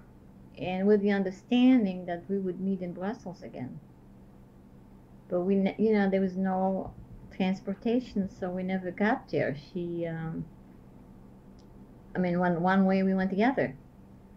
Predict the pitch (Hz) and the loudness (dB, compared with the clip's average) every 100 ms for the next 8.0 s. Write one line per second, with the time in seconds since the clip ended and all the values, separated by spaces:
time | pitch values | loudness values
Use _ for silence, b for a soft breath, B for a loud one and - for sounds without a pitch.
0 | - - - - - 175 175 175 226 226 | -20 -20 -20 -20 -10 -6 -4 -4 -2 0
1 | 226 202 180 175 175 175 175 208 - - | 2 2 2 0 -4 -4 -4 -8 -12 -20
2 | - - - - 185 185 175 165 165 170 | -18 -16 -14 -12 -6 -4 -4 -2 0 2
3 | 185 190 170 - 160 156 147 165 170 165 | 0 -4 -8 -4 -4 -4 -6 -6 -4 -6
4 | 170 - 165 151 160 - 196 214 240 247 | -8 -8 -6 -4 -6 -6 -2 2 2 0
5 | - 214 208 - 202 196 170 - 160 151 | 2 2 2 -2 -4 -2 -6 -10 -8 -6
6 | 160 160 170 170 180 180 175 208 247 214 | -6 -6 -4 -2 -2 -2 -2 0 0 0
7 | 202 208 190 185 - - 156 151 143 - | 4 4 4 0 -4 -6 -6 -6 -8 -10